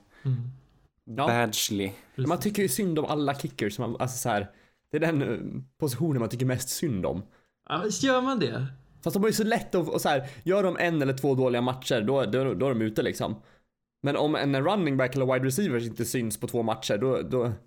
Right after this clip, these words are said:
Speaker 2: det gör inte lika mycket.
Speaker 1: Men det är också allt de ska göra. De ska sparka en
Speaker 2: Mm.
Speaker 1: boll och vara konsekventa. Och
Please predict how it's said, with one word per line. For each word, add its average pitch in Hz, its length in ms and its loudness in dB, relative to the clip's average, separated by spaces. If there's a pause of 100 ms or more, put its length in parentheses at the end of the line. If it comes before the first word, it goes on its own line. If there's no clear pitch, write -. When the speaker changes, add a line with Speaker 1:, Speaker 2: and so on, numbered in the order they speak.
(340)
Speaker 2:
det 131 60 2
gör 165 120 4
inte 131 160 -2
lika 117 180 0
mycket. 123 340 0 (520)
Speaker 1:
Men 139 120 0
det 175 80 4
är 185 40 4
också 180 240 0
allt 170 320 -2
de 147 120 0
ska 139 220 0
göra. 131 380 2 (100)
De 151 200 -2
ska 151 380 0
sparka 165 520 0
en 131 60 2
Speaker 2:
Mm. 131 140 2
Speaker 1:
boll 131 320 2
och 139 200 -2
vara 131 240 2
konsekventa. 131 720 -2
Och 123 140 -4